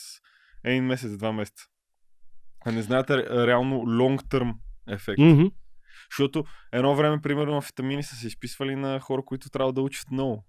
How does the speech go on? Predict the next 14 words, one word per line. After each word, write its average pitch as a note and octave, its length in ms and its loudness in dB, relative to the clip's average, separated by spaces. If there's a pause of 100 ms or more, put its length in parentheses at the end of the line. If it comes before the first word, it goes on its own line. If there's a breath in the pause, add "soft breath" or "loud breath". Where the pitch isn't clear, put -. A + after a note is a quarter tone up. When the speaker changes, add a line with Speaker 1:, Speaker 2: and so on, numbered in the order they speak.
(120)
Speaker 1:
Сега G#2+ 180 -8
си, A2 160 -12
те, A2 100 -6
Speaker 2:
Да. A2+ 60 2 (160)
Speaker 1:
са, - 100 -16
те A#2+ 120 -4
са A#2+ 100 -8
взимали A#2 340 -4
ден-два G#2+ 460 -4
и B2+ 240 -8
до - 200 -12
там. C3+ 260 0 (920)
Ама A2 220 -2
сега, G#2+ 440 0